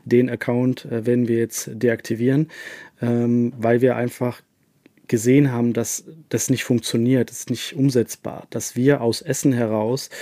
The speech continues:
äh, einen internationalen Account steuern. TikTok ist sehr local, ja, also das, was in Frankreich, äh, passiert, ist auch in der TikTok-Bubble, Bubble in Frankreich, äh, relevant.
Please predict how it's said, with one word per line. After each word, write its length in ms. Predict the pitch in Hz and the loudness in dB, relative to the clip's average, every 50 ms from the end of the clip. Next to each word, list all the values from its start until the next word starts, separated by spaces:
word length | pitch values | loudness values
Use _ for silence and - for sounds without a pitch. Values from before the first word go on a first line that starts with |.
| - - - - - | -12 -12 -12 -6 -2
äh, 60 | 120 | 0
einen 840 | 117 117 113 113 - - - 120 - 123 120 - - - 131 131 127 | 0 0 0 -2 -4 -6 -8 -8 -8 -8 -8 -8 -6 -4 -2 -2 0
internationalen 840 | - - 151 147 160 135 127 123 - - 127 120 120 123 127 127 127 | 0 2 2 4 6 4 4 2 0 0 0 0 2 2 0 0 -2
Account 420 | - 123 - - - 123 131 143 139 | -2 -6 -6 -4 -2 -2 0 -2 -2
steuern. 560 | - - - 113 110 110 113 117 123 135 135 - - - _ | -4 -4 -2 -2 0 0 0 0 0 -2 -2 -4 -8 -18 _
TikTok 320 | - - 143 - - 135 - | -2 -2 0 2 0 0 0
ist 180 | 131 123 - | -2 -6 0
sehr 200 | - - 127 123 | 2 4 4 6
local, 440 | 120 117 131 135 - - 113 107 - - _ - | 6 6 4 4 2 0 0 0 -2 -6 _ -6
ja, 240 | - 113 120 131 131 | -4 -2 -2 -2 -4
also 180 | 120 113 117 | -4 -4 -4
das, 220 | 113 - 123 123 - | -2 -2 -2 -2 -2
was 140 | 135 - - | -2 -2 -2
in 80 | 117 | -2
Frankreich, 600 | - - - 135 147 - - 120 117 117 - - - - - - - - | -4 -2 -2 -2 -2 -2 -2 -4 -4 -4 -4 -8 -12 -14 -16 -16 -10 -6
äh, 180 | - 113 113 113 | -4 -4 -4 -4
passiert, 600 | - - - 110 - - - 120 127 139 143 - | -6 -6 -6 -6 -4 -2 0 2 2 2 2 0
ist 260 | - - - - - | -6 -10 -10 -6 -4
auch 200 | 123 127 - - | -4 -4 -4 -4
in 160 | - 123 120 | -4 -2 0
der 180 | 110 123 117 110 - _ _ _ - | 0 0 0 -2 -4 _ _ _ -4
TikTok-Bubble, 720 | - 147 - - 120 101 - - 117 - 123 123 123 - - - | -4 -4 -2 -4 -6 -4 -4 -4 -4 -2 -2 -4 -4 -6 -6 -2
Bubble 360 | - 120 117 - 131 123 135 139 | 0 0 2 2 2 2 2 0
in 120 | 131 120 | -2 -6
Frankreich, 540 | - - 139 151 147 - 120 113 110 - - | -6 -4 -4 -2 0 0 0 0 0 -4 -8
äh, 100 | 131 127 | -8 -6
relevant. 760 | 117 117 110 110 120 113 113 107 120 120 120 117 110 - | -6 -4 -2 -2 -2 -2 0 0 0 0 0 0 -2 -6